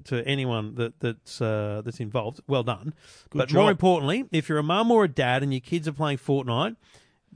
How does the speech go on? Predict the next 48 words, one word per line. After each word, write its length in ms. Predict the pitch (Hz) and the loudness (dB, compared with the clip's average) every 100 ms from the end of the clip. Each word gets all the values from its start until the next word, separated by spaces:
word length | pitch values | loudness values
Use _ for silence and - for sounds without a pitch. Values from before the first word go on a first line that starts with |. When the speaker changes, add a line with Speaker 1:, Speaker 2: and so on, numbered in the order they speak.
| 135 | -16
Speaker 1:
uh, 220 | - 127 123 | -4 -2 2
Speaker 2:
What 140 | 151 | 4
do 40 | 190 | 6
you 60 | |
Speaker 1:
bone 40 | 170 | 6
up 120 | 160 | 6
Speaker 2:
say? 60 | 151 | 6
Speaker 1:
on 100 | 160 | 4
it. 140 | 214 | 2
Speaker 2:
"Get 180 | - 302 | 0 0
off 200 | 302 - | 0 -2
that 200 | 294 302 | -8 -8
screen." 400 | - - 302 302 | -8 -6 -4 -2
Speaker 1:
Well, 220 | 170 180 | -4 -6
we 140 | 180 185 | -8 -8
just, 320 | 170 190 - | -6 -6 -4
just, 280 | 190 170 180 | -2 -2 -2
this 200 | 202 208 | -2 0
is 100 | 190 | 0
the, 80 | 175 | -2
this, 280 | 165 160 | -4 -6
this 100 | 214 | -2
is 120 | 233 233 | -2 -2
the 100 | 185 | -2
cool 160 | 190 | 0
Speaker 2:
How 60 | 165 170 | 0 2
Speaker 1:
thing. 40 | |
Speaker 2:
long 100 | 165 | 2
Speaker 1:
I 20 | |
Speaker 2:
do 40 | 156 | 2
you 40 | |
let 120 | 147 143 | 0 -2
your 140 | 143 | -2
son 200 | - 127 | -2 -6
play 160 | 123 117 | -6 -8
Fortnite? 380 | 123 110 87 - _ _ | -10 -12 -14 -20 _ _
Speaker 1:
He's 160 | - 160 | -4 -2
only 140 | 175 | 0
allowed 160 | 151 143 | 0 0
to 60 | 127 | -2
play, 280 | 143 123 135 | -4 -6 -8
play 140 | - | -6
screens 480 | 123 - 185 151 117 | -6 -4 -2 -2 -2
an 80 | 123 | -4
hour 180 | 131 123 | -2 -2
a 60 | |
day. 220 | 117 110 - - _ | -4 -8 -12 -20 _
Speaker 2:
Okay. 200 | 101 - | -18 -18